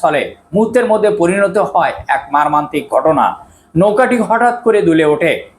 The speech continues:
এবং একে একে শিশুরা পানিতে পড়ে যায়। প্রথমেই পানিতে পড়ে যায় ছোট্ট আবু হাসান নামে একটি শিশু। তাকে বাঁচাতে ছুটে আসে তার ছোট্ট বোন পলি আর সঙ্গে আরো তিন বন্ধু, কুনসুম, সাইমা এবং বৈশাখী।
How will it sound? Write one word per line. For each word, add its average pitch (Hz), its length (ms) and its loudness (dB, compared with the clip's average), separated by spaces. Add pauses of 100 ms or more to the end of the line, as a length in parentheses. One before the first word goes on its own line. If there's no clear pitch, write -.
(160)
এবং 233 280 0
একে 220 220 0
একে 240 280 0
শিশুরা 214 460 0
পানিতে 139 420 -2
পড়ে 120 280 -4
যায়। 113 280 0 (420)
প্রথমেই 247 380 2
পানিতে 220 380 0
পড়ে 202 300 0
যায় 185 240 0
ছোট্ট 226 280 -2
আবু 180 400 0
হাসান 175 320 0
নামে 135 320 -2 (320)
একটি 139 240 -2
শিশু। 147 560 -2 (320)
তাকে 180 220 -2
বাঁচাতে 202 680 0
ছুটে 208 340 0
আসে 175 180 -2
তার 151 220 0 (100)
ছোট্ট - 260 -8
বোন 135 440 -2 (260)
পলি 127 380 0 (340)
আর 185 260 0
সঙ্গে 214 440 -2
আরো 156 360 -2
তিন 180 320 -4
বন্ধু, 135 540 -2
কুনসুম, 180 380 -2
সাইমা 165 500 0
এবং 117 300 -2
বৈশাখী। 120 640 -4